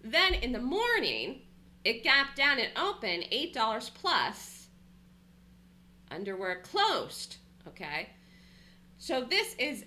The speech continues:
what it did. So this is what I look at, and I look at it in the morning, okay? So this was a gap down.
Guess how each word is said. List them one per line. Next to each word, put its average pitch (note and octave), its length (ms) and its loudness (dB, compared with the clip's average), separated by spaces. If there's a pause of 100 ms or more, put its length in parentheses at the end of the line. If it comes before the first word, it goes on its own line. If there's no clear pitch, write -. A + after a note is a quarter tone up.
what A#3+ 300 2 (380)
it F#3+ 220 0
did. F#4+ 320 4 (840)
So A#3 420 -2 (340)
this G3 800 2
is G#3+ 140 -2
what B3+ 100 0
I B3+ 100 4
look E4+ 360 -4
at, - 240 0 (260)
and E3+ 80 -4
I F3+ 80 -2
look D4+ 420 -4
at D#4 80 -4
it F4+ 140 -2
in E4 140 0
the D#4+ 80 0
morning, F4 580 0 (320)
okay? D#3 500 -2 (520)
So G3 180 -10
this A#3 200 -4
was A#3+ 140 -8
a G#3 80 -4
gap D3 300 0
down. F#3 300 4